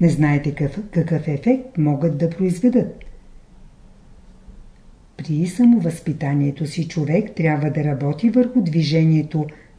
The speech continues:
на очите, на устата, да ги тренира. Устните трябва да имат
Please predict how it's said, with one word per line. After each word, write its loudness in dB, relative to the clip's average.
на -4
очите, 0
на -4
устата, -4
да -4
ги -4
тренира. 0
Устните 4
трябва 0
да 0
имат 4